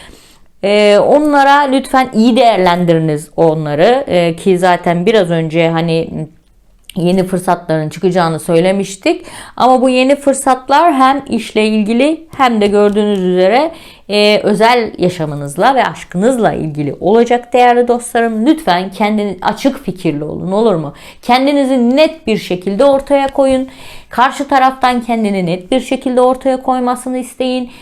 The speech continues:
Birbirinize karşı dürüst olun. Çünkü sevgili dostlarım, bu karşınıza çıkacak olan geçmişten gelen o kişi, e, hiç unutamadığınız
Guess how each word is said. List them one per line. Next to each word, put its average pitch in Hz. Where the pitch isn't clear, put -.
Birbirinize 214
karşı 185
dürüst 247
olun. 254
Çünkü 339
sevgili 190
dostlarım, 160
bu 254
karşınıza 285
çıkacak 254
olan 220
geçmişten 220
gelen 214
o 185
kişi, 170
e, 208
hiç 262
unutamadığınız 247